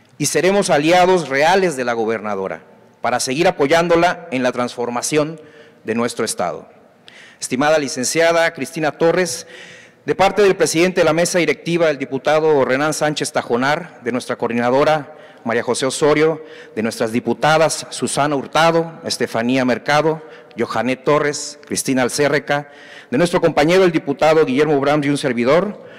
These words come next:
queremos refrendarle a la gobernadora Mara Lezama que nuestra colaboración y compromiso con su visión de progreso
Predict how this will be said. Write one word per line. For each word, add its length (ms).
queremos 360
refrendarle 720
a 40
la 100
gobernadora 400
Mara 160
Lezama 640
que 120
nuestra 340
colaboración 640
y 60
compromiso 640
con 120
su 140
visión 340
de 120
progreso 560